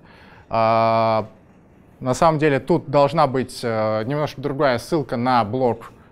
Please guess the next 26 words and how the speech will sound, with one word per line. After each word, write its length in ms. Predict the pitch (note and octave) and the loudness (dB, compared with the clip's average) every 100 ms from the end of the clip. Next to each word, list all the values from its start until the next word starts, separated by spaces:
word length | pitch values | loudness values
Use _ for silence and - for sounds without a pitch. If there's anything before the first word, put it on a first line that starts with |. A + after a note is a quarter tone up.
| - | -2
э, 280 | A2+ G#2+ G#2+ | 0 2 0
«Техносферы». 760 | B2+ C3 A2 - G2 F#2+ F#3+ - - - - - | -4 -4 -6 -6 -4 -2 -2 -4 -16 -20 -20 -6
э, 280 | G#2+ G2 F#2 - - | 0 0 0 -6 -6
чатик, 640 | - E3+ G#3 B3+ - - _ - | 2 2 2 -4 -4 -16 _ -18
ссылочка 520 | - G#3 E3+ - D3 | 2 4 4 2 -2
на 100 | C#3 | -2
G 180 | A#2+ C3+ | -2 -2
D 100 | B2+ | -2
K, 400 | - A#2+ C#3 A#3 - _ _ _ - | 0 4 4 0 -8 _ _ _ -8
э, 100 | A#2+ | -6
G 160 | B2+ | -4
D 100 | C3+ | -4
K 200 | D3 C#3 | 0 0
девять 420 | A2+ D3+ B3 A#3 | 2 0 0 -2
и 180 | - G#3+ | -4 -4
G 180 | F3+ D3+ | -2 -4
D 100 | C3 | -4
K 200 | - E3 | 0 0
восемь 380 | A2+ E3+ F#3 C3+ | 2 -2 -2 -6
мы 140 | B2+ | -6
тоже 260 | B2+ D3 C#3 | -4 -4 -4
чуть-чуть 360 | - A2+ B2+ - | -8 -10 -10 -6
позже 280 | A#2+ A2+ | -6 -6
с 60 | - | -4
вами 240 | A2 A2 | -4 -2
разберём. 560 | G#2+ G2+ G#2 A2 F#2+ E2+ | -4 -6 -4 -4 -4 -6